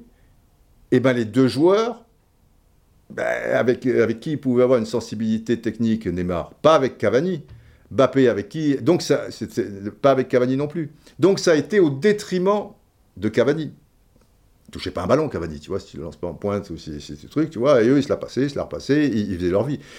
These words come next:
Et en ce moment, non seulement t'es pas figure de proue, mais ça peut se comprendre et ça se voit,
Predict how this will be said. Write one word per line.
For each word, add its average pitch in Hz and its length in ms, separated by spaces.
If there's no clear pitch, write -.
Et 113 100
en 202 100
ce 165 140
moment, 208 540
non 107 120
seulement 110 240
t'es 95 80
pas 85 100
figure 80 240
de 82 80
proue, 240 440
mais 131 520
ça - 260
peut 127 120
se 120 100
comprendre 123 460
et 90 60
ça 110 160
se - 120
voit, 202 520